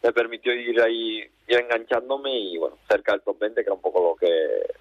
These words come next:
lo que quería, pero bueno, por lo menos me encontré mejor, vi que el cuerpo empezaba a recuperar, así que me quedo con eso.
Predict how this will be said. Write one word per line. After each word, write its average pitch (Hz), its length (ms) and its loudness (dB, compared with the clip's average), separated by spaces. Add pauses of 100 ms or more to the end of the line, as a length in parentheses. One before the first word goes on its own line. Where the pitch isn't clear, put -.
lo 104 160 2
que 98 140 -2
quería, 107 340 2
pero 87 200 -2
bueno, 76 180 -4 (160)
por 90 120 2
lo 90 80 4
menos 101 280 -2 (560)
me 113 80 4
encontré 107 800 2
mejor, 117 440 0
vi 107 140 -14
que - 80 -2
el 90 100 0
cuerpo 98 280 0
empezaba 92 340 0
a 92 40 0
recuperar, 98 460 0
así 104 200 -8
que 80 100 -8
me 76 260 -10
quedo 71 220 -2
con 69 160 -6
eso. - 160 -10